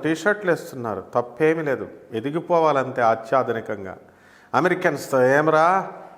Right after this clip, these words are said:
అమెరికన్స్ బ్రిటిషర్సేనా, కమాన్" అని వాళ్ళు కూడా.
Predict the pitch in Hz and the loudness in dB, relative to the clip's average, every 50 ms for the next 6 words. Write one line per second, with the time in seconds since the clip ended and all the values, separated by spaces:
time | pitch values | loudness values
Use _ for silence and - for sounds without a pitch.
0 | - - 113 127 147 160 156 175 170 170 - - 190 185 170 165 156 165 175 165 | -8 -4 -2 0 0 2 2 0 0 0 0 0 0 0 0 0 0 0 0 0
1 | 190 190 175 - - 180 180 180 180 185 214 226 208 - - - - - - - | 2 0 0 2 2 2 2 4 4 4 4 2 2 0 -4 -10 -16 -18 -10 -4
2 | - 131 139 170 196 226 233 226 208 175 143 - - - - 170 175 180 175 165 | 0 2 4 4 4 4 4 2 -2 -6 -6 -10 -8 -4 -2 0 0 0 0 -2
3 | 156 160 165 - - - - - - 110 120 131 143 170 196 214 202 196 208 214 | -2 -4 -8 -12 -18 -20 -20 -10 -2 2 4 4 6 4 4 2 2 4 4 4
4 | 214 208 190 160 151 147 156 | 6 6 6 4 4 2 0